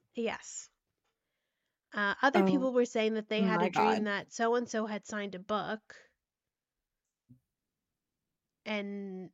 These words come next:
Speaker 1: and that was the devil's book, making them a witch.
Speaker 2: Okay.
Speaker 1: Um,
Speaker 2: You mean, that's cra-,
Speaker 1: or
Speaker 2: that's cr-, that's crazy to think of, that they were like, "Oh, this
Speaker 1: But
Speaker 2: people
Speaker 1: it
Speaker 2: had
Speaker 1: wasn't,
Speaker 2: dreams."
Speaker 1: it wasn't just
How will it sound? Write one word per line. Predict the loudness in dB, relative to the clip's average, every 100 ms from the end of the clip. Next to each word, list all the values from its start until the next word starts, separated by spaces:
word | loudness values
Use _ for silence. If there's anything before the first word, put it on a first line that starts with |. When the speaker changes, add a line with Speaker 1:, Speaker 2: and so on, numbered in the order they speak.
| _ _
Speaker 1:
and | -10 -8
that | -6 -6
was | -8 -10 -12 _ -18
the | -12
devil's | -10 -6 -8
book, | -8 -12 -12 -16 -20 _ _ _ _ _
making | -10 -10 -10 -12 -12
them | -12
a | -10
witch. | -10 -10 -10 -12 -12 -18 _ _ _ _ _
Speaker 2:
Okay. | 2 4 4 4 2 0 _ _ _ _ _ -10
Speaker 1:
Um, | -6 -4 -4 -6 2
Speaker 2:
You | 8
mean, | 8 8 2 -20 _ _ 6
that's | 8 8
cra-, | 8 8 10
Speaker 1:
or |
Speaker 2:
that's | 8 8 -4
cr-, | -14 -14 -20 _ 4
that's | 4 2
crazy | 4 8 8 8
to | 2 0
think | 0 2
of, | 2 4
that | 2 4
they | 6
were | 6 6
like, | 4 6
"Oh, | 6 6
this | 2 0
Speaker 1:
But | 4 4
Speaker 2:
people | 4
Speaker 1:
it |
Speaker 2:
had | 4
Speaker 1:
wasn't, | 4 4 2 0 -2
Speaker 2:
dreams." | -8 _
Speaker 1:
it | -4 -4
wasn't | -4 -4 -2 -4 -4
just | -4 -4 -6 -14 -14 -16 -16